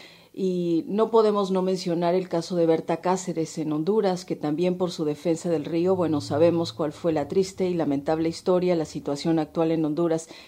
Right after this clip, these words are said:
¿Qué protecciones, qué medidas de protección han tomado ustedes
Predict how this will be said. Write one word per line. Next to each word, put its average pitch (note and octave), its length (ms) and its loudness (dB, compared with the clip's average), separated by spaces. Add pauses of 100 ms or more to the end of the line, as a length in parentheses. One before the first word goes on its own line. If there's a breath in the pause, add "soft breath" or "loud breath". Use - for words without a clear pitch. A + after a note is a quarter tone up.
(100)
¿Qué B3 140 4
protecciones, A3 720 2
qué G#3+ 100 4
medidas G#3+ 320 4
de F#3 80 2
protección F3+ 540 0
han F3 140 2
tomado E3 360 2
ustedes D#3 760 0